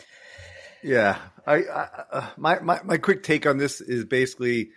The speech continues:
<clears throat> out of all the, out of a lot of the companies in the, in the mobile space, they've held up relatively well compared to competitors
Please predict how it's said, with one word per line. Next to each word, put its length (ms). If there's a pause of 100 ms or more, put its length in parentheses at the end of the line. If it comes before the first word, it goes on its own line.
(460)
<clears throat> 540
out 100
of 80
all 180
the, 80 (540)
out 80
of 40
a 40
lot 160
of 60
the 40
companies 480
in 160
the, 80
in 220
the 200
mobile 380
space, 360
they've 200
held 220
up 120
relatively 480
well 380
compared 440
to 220
competitors 720